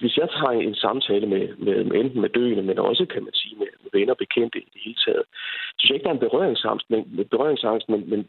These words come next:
det kan selvfølgelig være dødsangst, ikke? Men, men der kan også være et, et, en, en vanskelighed at finde ud af, hvad skal vi egentlig tale om overhovedet?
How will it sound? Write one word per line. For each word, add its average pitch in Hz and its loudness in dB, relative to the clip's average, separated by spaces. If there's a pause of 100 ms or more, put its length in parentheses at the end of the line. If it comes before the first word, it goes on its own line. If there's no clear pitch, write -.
(160)
det 110 2
kan 120 0
selvfølgelig 170 2
være 139 0
dødsangst, 87 0
ikke? 139 0
Men, 107 -2
men 110 2
der 107 0
kan 117 0
også 165 -4
være 170 4
et, - -2 (480)
et, - -12 (100)
en, 90 -2
en 135 -2
vanskelighed 190 2
at - -6
finde 185 2
ud 175 4
af, 160 2
hvad 175 0
skal - -8
vi 196 2
egentlig 180 0
tale 208 2
om - 0
overhovedet? 120 0